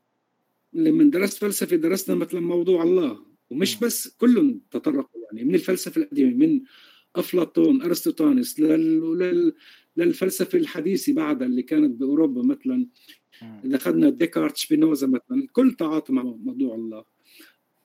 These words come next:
Speaker 1: موجود بكل العالم، لأنه الإنسان عم يبحث لسبب وجوده، لمعنى لوجوده، فلا بد إنه يفكر بشيء. القديس أوغسطينوس حتى بالعصور الوسطى، القديس أوغسطينوس مثلا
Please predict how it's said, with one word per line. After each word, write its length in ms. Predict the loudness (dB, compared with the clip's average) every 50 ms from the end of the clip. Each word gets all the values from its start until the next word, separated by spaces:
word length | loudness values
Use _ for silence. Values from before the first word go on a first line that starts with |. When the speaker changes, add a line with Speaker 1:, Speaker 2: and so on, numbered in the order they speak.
| _ _ 0
Speaker 1:
موجود 540 | 2 2 2 2 2 2 2 2 2 -4
بكل 240 | -8 -12 -10 -6 -6
العالم، 480 | -6 -6 -8 -10 -10 -10 -10 -12 -12 -6
لأنه 120 | -2 0
الإنسان 420 | 0 0 0 -4 -6 -8 -8 -12 -12 -6
عم 240 | -6 -6 -6 -6 -10
يبحث 320 | -10 -10 -10 -12 -12 -14 _ -10
لسبب 400 | -10 -6 -4 -2 0 0 -2 -2
وجوده، 380 | -6 -4 0 0 0 0 0 -4
لمعنى 420 | -4 -2 -2 -2 -2 -2 -4 -4
لوجوده، 460 | -4 -4 -6 -8 -6 -8 -10 -10 -14 -12
فلا 220 | -8 -6 -4 -4
بد 220 | -4 -4 -4 -2
إنه 100 | 2 0
يفكر 320 | 0 0 -2 -14 -14 -14 -16
بشيء. 220 | _ -16 -20 -20 _ -20 -20 -20 -20 -20 -20 -20 _ _ _ _ -16
القديس 440 | -6 -2 -2 0 0 0 -2 0
أوغسطينوس 580 | -2 -2 -2 -2 0 2 0 0 0 -2 -4 -10
حتى 180 | -12 -6 -6 -4
بالعصور 360 | -4 -4 -6 -4 -6 -6 -4
الوسطى، 260 | -4 -8 -6 -6 -8
القديس 480 | -8 -8 _ -8 -6 -6 -6 -4 -4 -4
أوغسطينوس 520 | -4 -4 -6 -4 -4 -4 -4 -4 -4 -6
مثلا 260 | -8 -8 -10 -14 -14